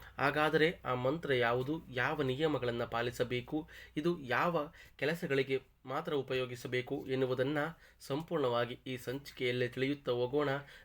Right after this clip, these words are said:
ಬನ್ನಿ ಸ್ನೇಹಿತರೆ. ಅದಕ್ಕೂ ಮೊದಲು ನೀವು ನಮ್ಮ ಚಾನಲ್ಗೆ ಮೊದಲ ಬಾರಿಗೆ ಬಂದಿದ್ದರೆ ನಮ್ಮ ಚಾನಲನ್ನು ಸಬ್ಸ್ಕ್ರೈಬ್ ಮಾಡಿ ಹಾಗೂ ಪಕ್ಕದಲ್ಲಿರುವ ಬೆಲ್ ಬಟನ್ ಕ್ಲಿಕ್ ಮಾಡಿ.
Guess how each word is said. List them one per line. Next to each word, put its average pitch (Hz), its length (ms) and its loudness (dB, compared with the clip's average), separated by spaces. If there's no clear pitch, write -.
ಬನ್ನಿ 127 240 0
ಸ್ನೇಹಿತರೆ. 120 560 -4
ಅದಕ್ಕೂ 156 320 -4
ಮೊದಲು 143 380 2
ನೀವು 147 420 -2
ನಮ್ಮ 120 280 0
ಚಾನಲ್ಗೆ 139 540 -2
ಮೊದಲ 131 340 2
ಬಾರಿಗೆ 120 360 2
ಬಂದಿದ್ದರೆ 131 600 2
ನಮ್ಮ 147 180 0
ಚಾನಲನ್ನು 123 680 -2
ಸಬ್ಸ್ಕ್ರೈಬ್ - 480 -2
ಮಾಡಿ 139 320 2
ಹಾಗೂ 147 300 -2
ಪಕ್ಕದಲ್ಲಿರುವ 139 720 -2
ಬೆಲ್ 120 220 -2
ಬಟನ್ 117 280 -2
ಕ್ಲಿಕ್ 120 240 -8
ಮಾಡಿ. 120 300 -2